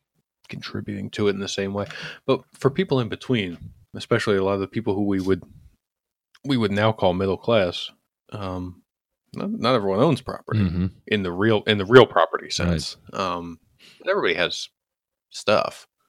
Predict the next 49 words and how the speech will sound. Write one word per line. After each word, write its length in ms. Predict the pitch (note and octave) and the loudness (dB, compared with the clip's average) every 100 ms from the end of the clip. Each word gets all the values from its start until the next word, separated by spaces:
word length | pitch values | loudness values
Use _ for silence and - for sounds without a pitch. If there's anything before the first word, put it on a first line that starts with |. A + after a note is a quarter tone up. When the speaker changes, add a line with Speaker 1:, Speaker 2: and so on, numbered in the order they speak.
| - - - - _ _ - | -20 -20 -20 -20 _ _ -6
Speaker 1:
and 120 | G2 | 0
that 120 | A2 | 0
stuff 440 | - - G#2+ G#2 - | 0 2 4 4 0
needs 260 | F2+ F2 | -6 -6
protection 540 | - F#2 F#2+ F2+ - F2+ | -8 -6 -4 -6 -8 -10
from 180 | - D#2+ | -8 -8
the 80 | |
government. 480 | - F2+ F2+ F2+ F2+ _ _ - | -4 -6 -4 -8 -10 _ _ -6
I 60 | A2+ | -2
mean, 160 | G2 F2+ | -2 -2
from 220 | G2 F2+ | -4 -4
the, 200 | E2+ E2 - _ _ - | -8 -10 -18 _ _ -18
you 100 | - | -18
know, 140 | - | -20
from 360 | - F#2+ - - | -14 -12 -12 -10
interlopers, 680 | G2+ F#2+ F#2 F2 - F2 E2+ | -10 -10 -8 -8 -8 -8 -8
and 260 | F2+ F2+ G2 _ - | -12 -16 -20 _ -4
even 180 | A#2+ A2 | 0 0
a 220 | A2 G2+ | 0 0
person 300 | - C#3+ A2 | 2 2 4
living 280 | G#2+ G#2+ F#2+ | 2 4 2
out 80 | F2+ | 0
of 60 | |
his 120 | F2 | -4
car, 280 | - A2 F2+ | 2 4 4
he 60 | F2 | 2
still 200 | - F#2+ | 0 0
owns 160 | F2 | 0
that 180 | F2+ E2+ | -2 -2
car. 280 | - F2+ F#2 | 0 0 0
Speaker 2:
Mm-hmm. 200 | F2 E2+ - _ _ _ _ | -2 -4 -6 _ _ _ _
Speaker 1:
He 260 | - B2 A2+ | -10 -4 -2
is 320 | A2+ G2 - - _ _ - | -2 -6 -12 -16 _ _ -10
accepting 500 | A2+ - G#2 - F#2 | -6 -4 -4 -4 -6
the 80 | F#2 | -2
government's 340 | G2 F#2 F2 | -2 -2 -10
protection 460 | - - A2 - E2 | -8 -2 -2 -2 -8
of 80 | |
the 80 | F2 | -6
fact 240 | F#2+ - - | -4 -4 -4
that 80 | |
no 80 | F#2 | -6
one 100 | E2+ | -6
can 120 | D#2+ | -8
just 220 | D#2+ - - | -12 -14 -10
steal 280 | G2 G#2 | -4 -2
it 100 | G2 | -4
from 200 | - D#2+ | -10 -14
him, 180 | E2 - | -14 -16